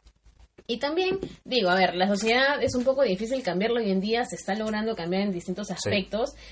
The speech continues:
Speaker 1: pero también parte de nosotros. Creo que hay que tratar de ver las cosas de una forma un poco más chill también.
Speaker 2: Ujú.
Speaker 1: Eh, no preocuparnos y no darle tanto interés a este punto en, en particular, me parece que es bastante infundado.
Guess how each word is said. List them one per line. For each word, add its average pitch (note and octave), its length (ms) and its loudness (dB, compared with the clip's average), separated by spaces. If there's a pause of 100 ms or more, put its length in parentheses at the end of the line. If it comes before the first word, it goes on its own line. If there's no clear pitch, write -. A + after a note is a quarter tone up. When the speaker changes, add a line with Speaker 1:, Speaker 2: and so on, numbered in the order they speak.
(120)
Speaker 1:
pero A3 180 -2
también D4+ 300 0
parte F4 260 2
de F#4 60 0
nosotros. A#3 540 -4 (240)
Creo C#4 260 4
que C4+ 80 -2
hay C4+ 140 2
que C#4 120 0
tratar A#3+ 360 2
de B3 80 4
ver A#3+ 140 2
las B3 100 -2
cosas B3 260 -4
de A3+ 60 -2
una A#3+ 120 -2
forma B3 200 -6
un A#3+ 80 -2
poco A3+ 180 -4
más A3 200 -4
chill B3 260 -6
también. G3 480 -2 (280)
Speaker 2:
Ujú. B2 300 -4
Speaker 1:
Eh, F#3 880 4
no C4+ 720 2
preocuparnos A#3 880 2
y G3+ 80 2
no F#3 80 4
darle A3+ 260 0
tanto A3 260 -4
interés G#3+ 600 0
a F#3+ 140 2
este G3 220 0
punto A3 300 -4
en, A3+ 140 -2
en F3 240 -4
particular, F3 580 -2
me F#3+ 120 0
parece F3+ 360 -6
que F#3 100 -8
es F#3+ 60 0
bastante F#3 320 -2
infundado. E3 800 -4